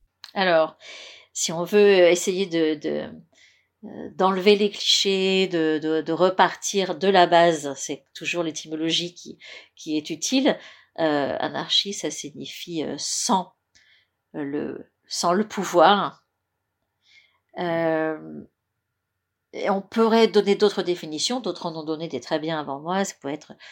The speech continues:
l'ordre sans le pouvoir, euh, ce qui signifie donc que ce n'est pas le bordel,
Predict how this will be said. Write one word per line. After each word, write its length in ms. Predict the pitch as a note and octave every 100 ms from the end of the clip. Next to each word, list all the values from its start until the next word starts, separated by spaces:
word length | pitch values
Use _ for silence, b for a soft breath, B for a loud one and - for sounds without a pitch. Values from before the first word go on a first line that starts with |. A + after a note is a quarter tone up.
| B D#3
l'ordre 520 | G#3 G#3+ G3+ F3+ D3
sans 240 | - F#3
le 80 | F#3
pouvoir, 720 | - D#3 D3 D3 G3+ G3+ - _ b b b b -
euh, 180 | C#3 C3+
ce 160 | C3+ D#3+
qui 200 | E3 E3
signifie 560 | - D#3+ D#3 - F#3
donc 280 | D3+ F3+ E3
que 120 | -
ce 140 | - C#3+
n'est 120 | C#3+
pas 120 | C#3+
le 140 | C#3+ C#3
bordel, 560 | E3+ F3 G#3 B3 A#3+